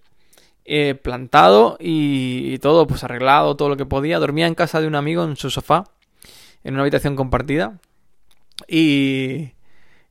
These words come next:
y nada, pues nada, estuve, me, y estuve tres horas de práctica ahí, que ellos lo que hacen es verte, trabajar.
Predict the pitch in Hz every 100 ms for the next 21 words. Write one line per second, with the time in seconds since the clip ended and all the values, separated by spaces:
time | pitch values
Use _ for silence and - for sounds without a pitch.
0 | _ _ - 170 139 170 233 160 151 240
1 | 202 160 - 175 220 233 175 160 156 151
2 | 139 170 185 180 170 185 180 165 180 202
3 | 240 226 254 233 220 254 170 143 160 175
4 | 180 175 180 180 180 - 180 175 226 185
5 | 165 - 208 269